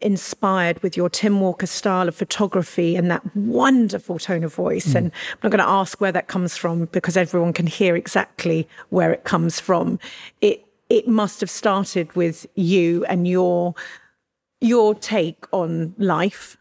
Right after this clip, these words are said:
Speaker 1: Am I
Speaker 2: Yeah.
Speaker 1: right in thinking
Speaker 2: Well,
Speaker 1: that?
Speaker 2: yes. I mean, you're very kind, Holly, but I, somebody once said to me that,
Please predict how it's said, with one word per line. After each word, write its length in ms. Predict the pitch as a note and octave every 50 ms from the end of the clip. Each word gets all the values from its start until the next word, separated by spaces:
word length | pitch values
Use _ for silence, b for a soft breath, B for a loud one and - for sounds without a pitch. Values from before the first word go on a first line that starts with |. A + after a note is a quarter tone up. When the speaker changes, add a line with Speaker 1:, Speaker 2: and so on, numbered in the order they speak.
| _ _ _ _ _ _ _ -
Speaker 1:
Am 100 | G3+ F#3+
I 100 | F#3 F#3+
Speaker 2:
Yeah. 60 | F#3+
Speaker 1:
right 240 | G#3 G#3 A3 - -
in 80 | G#3+ G#3
thinking 240 | - A3 G3+ F#3+
Speaker 2:
Well, 380 | A3 B3+ C4 C4 B3+ B3 B3 A#3+
Speaker 1:
that? 160 | F#3 F3+ E3
Speaker 2:
yes. 380 | F3 F#3 F3+ E3+ D3+ - - - F3
I 60 | E3
mean, 380 | E3 E3+ E3+ E3+ E3+ D#3+ D#3 - - _ - - -
you're 220 | D3 D3+ D3 C#3+
very 280 | - D3+ D3+ D3 C#3+ C3+
kind, 280 | - - D3 C3 A#2+
Holly, 180 | A2+ A#2 A#2+ A#2+
but 160 | A#2 B2+ B2+ - _ -
I, 380 | C#3+ C#3 C#3 C#3 C#3 C#3+ B2+ B B B B B B B B B _ _ - - - _ _ -
somebody 240 | - F3+ F3+ G3 G3
once 220 | E3 D3+ C#3 -
said 180 | - D#3 B2 -
to 80 | -
me 120 | A#2 A2+ A2+
that, 220 | G#2 A#2+ A#2 A2+